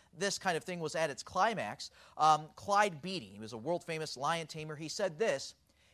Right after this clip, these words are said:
"If the lions are tamed, then there is no act." If the lions are tamed, there is no act, meaning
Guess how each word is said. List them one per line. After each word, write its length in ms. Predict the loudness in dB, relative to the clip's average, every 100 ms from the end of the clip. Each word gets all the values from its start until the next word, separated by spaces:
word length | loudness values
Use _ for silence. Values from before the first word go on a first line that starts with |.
| _ -4
"If 180 | -2
the 100 | 0
lions 440 | 6 6 6 2 0
are 100 | -2
tamed, 540 | -2 -4 -4 -8 -14 -20 _ _ _ _
then 240 | 2 2
there 160 | 2 -2
is 360 | 2 2 0 -4
no 160 | -4 -2
act." 380 | -6 -6 -20 -20 _ _ _
If 80 | -4
the 100 | 2
lions 340 | 6 6 4 -2
are 80 |
tamed, 300 | -2 -4 -2
there 160 | 0 0
is 240 | 0 0 -2
no 140 | -4 4
act, 280 | 4 2
meaning 440 | -4 -2 -2 -2